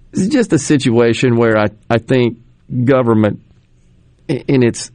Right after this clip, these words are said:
attempt to sort of engineer and interfere with the market, runs amok. But the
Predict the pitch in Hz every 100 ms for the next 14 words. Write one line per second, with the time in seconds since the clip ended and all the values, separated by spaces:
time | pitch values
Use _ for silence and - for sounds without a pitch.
0 | - 131 - 135 - - 113 107 123 117
1 | 104 95 - _ _ _ _ _ _ _
2 | _ _ _ 143 143 123 120 117 117 107
3 | 101 104 107 _ _ _ _ _ - 113
4 | 135 123 - - 127 110 101 107 104 104
5 | 104 117 110 101 95 - _ _ - 120
6 | 110 98 98 98 - - - _ _ _
7 | _ _ _ _ - - 131 131 - _
8 | _ _ _ _ _ _ _ _ _ _
9 | 127 117 135 131 123 117 -